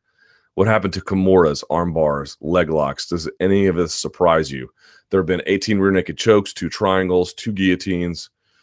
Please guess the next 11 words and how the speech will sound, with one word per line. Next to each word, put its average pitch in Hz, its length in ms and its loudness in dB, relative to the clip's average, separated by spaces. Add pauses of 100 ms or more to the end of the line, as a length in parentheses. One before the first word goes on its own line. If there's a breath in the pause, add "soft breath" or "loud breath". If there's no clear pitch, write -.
(160)
two - 240 0
arm 101 220 2
triangles, 90 560 0
one 90 240 -2
go-go, 85 360 0
one 82 240 -2
Von 78 240 -6
Flue, 76 300 -6
one 73 300 -6
neck 78 180 -6
crank. - 460 -14